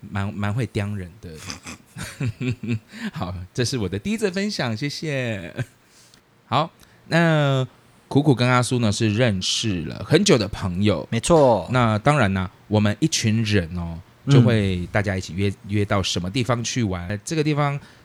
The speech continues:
Speaker 1: 是 A 来办，当主办，然后下一次呢，换 B 来当，当主办去某个地方。那阿苏呢，接下来要分享的这个故事呢，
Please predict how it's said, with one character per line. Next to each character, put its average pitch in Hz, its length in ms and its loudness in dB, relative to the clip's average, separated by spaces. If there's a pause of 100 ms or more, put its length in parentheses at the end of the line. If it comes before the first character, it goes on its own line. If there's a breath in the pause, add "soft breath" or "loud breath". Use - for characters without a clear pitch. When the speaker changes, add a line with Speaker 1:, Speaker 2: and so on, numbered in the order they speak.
Speaker 1:
是 - 220 -4
A 123 180 4
来 104 200 0
办， 98 400 0
当 110 200 0
主 - 120 -6
办， 92 280 -4
然 92 100 -2
后 101 240 2 (120)
下 135 200 0
一 123 60 2
次 - 160 -4
呢， 110 160 -2
换 107 180 0
B 110 140 -2
来 92 160 -2 (140)
当， 101 200 -4 (120)
当 107 160 0
主 104 100 -4
办 101 180 -2
去 92 380 -4
某 95 100 -4
个 101 140 -4
地 110 180 0
方。 95 240 -2 (280 loud breath)
那 117 260 0 (720 loud breath)
阿 151 100 2
苏 156 240 2
呢， 139 140 0
接 139 160 -2
下 135 160 -2
来 95 140 -2
要 98 180 -2
分 135 220 -4
享 98 200 -4
的 85 80 -10
这 101 140 -6
个 95 80 -2
故 95 180 -6
事 90 220 -8
呢， 82 300 -10